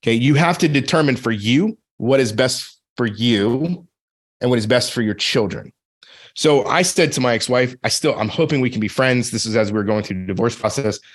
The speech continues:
"I'm hoping we can be friends. I, you know, you were my best friend for twenty years. I still wanna be best friends with you, or I still wanna be friends with you."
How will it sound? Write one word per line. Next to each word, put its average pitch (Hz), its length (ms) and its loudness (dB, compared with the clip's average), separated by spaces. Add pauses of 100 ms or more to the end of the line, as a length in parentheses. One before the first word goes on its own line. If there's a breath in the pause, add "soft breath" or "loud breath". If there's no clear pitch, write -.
(240 loud breath)
"I'm 104 60 -4
hoping 175 300 2
we 139 120 4
can 117 120 0
be 107 60 2
friends. 127 560 0 (240 soft breath)
I, 117 260 -2
you 127 120 0
know, 101 280 0 (200)
you 131 160 4
were 160 120 4
my 151 120 4
best 127 220 2
friend 123 280 2
for 104 300 -4 (220)
twenty 151 260 0
years. 127 520 2 (340)
I 110 40 -6
still 165 280 0
wanna 131 240 2
be 113 120 -2
best 110 240 -4
friends 110 220 -2
with 104 100 -4
you, 110 80 0
or 101 40 0
I 101 40 0
still - 180 0
wanna 123 120 2
be 104 80 0
friends 117 320 0
with 101 140 -6
you." 98 280 -2